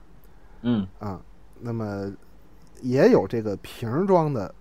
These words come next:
Speaker 2: 精酿啤酒，但是因为精酿啤酒是一个，是一俗称啊，它，它未必精酿，<laughs> 你明白吧？啊，
Speaker 1: 嗯。
Speaker 2: 所以这个瓶儿装的也有，咱们就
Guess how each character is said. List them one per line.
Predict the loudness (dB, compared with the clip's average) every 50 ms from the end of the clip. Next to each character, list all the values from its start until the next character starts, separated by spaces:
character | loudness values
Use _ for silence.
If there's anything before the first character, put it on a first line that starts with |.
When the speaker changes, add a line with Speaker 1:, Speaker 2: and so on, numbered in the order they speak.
| -20 -20 -20 -20 -20 -20 -20
Speaker 2:
精 | -8 -4 -2 -2
酿 | 0 -2 -2 -4
啤 | -6 -8 -8
酒， | -8 -6 -4
但 | -2 -2
是 | 0 0
因 | 0
为 | 0 -2
精 | -2 -2 -2 0
酿 | 0 0 0
啤 | 0 -2 0
酒 | 0 0 0
是 | 0 -2
一 | -2 -2
个， | 0 0 0 0 -2 -6 -14 -18 -20
是 | -8 -6 -6
一 | -6
俗 | -4 -8 -12 -10 -6 -4 -4 -4
称 | 0 2 0 2 2
啊， | -2 -4 -6 -6
它， | -8 -8 -8 -8 -14 -20 -20 -20 -20 0
它 | 0 2
未 | 4 6 4 4
必 | 4 0 -2 -2
精 | -2 -2 0 2 2 4 4
酿， | 2 2 0 -2 -4 -6
<laughs> | -8 -8 -4
你 | -4 -6 -4
明 | -4 -6 -6 -6 -4
白 | -4 -4
吧？ | -4 -4 -8 -18 -20 -20 -20 -20 -20 -20 -20 -16 -10 -6
啊， | -4 -4 -4 -2
Speaker 1:
嗯。 | 0 2 2 2 0 -2 -6 -18 -20 -20
Speaker 2:
所 | -6 2 4 4
以 | 6
这 | 6 6 6
个 | 4 2 2
瓶 | -2 -10 -6 -2 0
儿 | 2 4
装 | 4 4 4 4
的 | 2 0
也 | 0 2 2 2
有， | 2 0 -2
咱 | -6 -6 -6
们 | -4 -4
就 | -4 -4 -6 -8